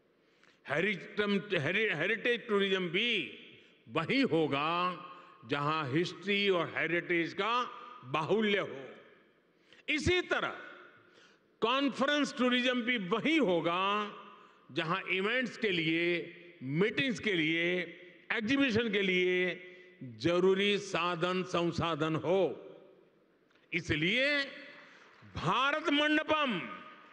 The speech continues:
और यशोभूमि ये ऐसे center हैं, वो अब दिल्ली को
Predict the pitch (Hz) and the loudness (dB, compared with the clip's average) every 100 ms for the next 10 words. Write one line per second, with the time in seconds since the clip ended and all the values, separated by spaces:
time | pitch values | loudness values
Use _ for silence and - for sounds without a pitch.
0 | - - - - _ _ 175 233 240 214 | -20 -20 -20 -20 _ _ -2 0 0 0
1 | 233 220 285 302 254 240 285 294 254 170 | 0 2 2 2 4 2 4 2 0 -2
2 | - - - - - _ _ _ - 156 | -8 -16 -20 -20 -20 _ _ _ -6 -4
3 | 190 190 240 254 285 240 190 214 220 233 | -2 -2 -2 0 0 0 0 0 0 0
4 | 208 170 214 311 349 302 - - - - | 0 0 0 0 0 -2 -6 -18 -20 -20
5 | - - 143 156 135 185 233 254 277 208 | -18 -2 -2 -2 0 2 4 4 2 2
6 | 277 285 294 294 | 2 2 2 0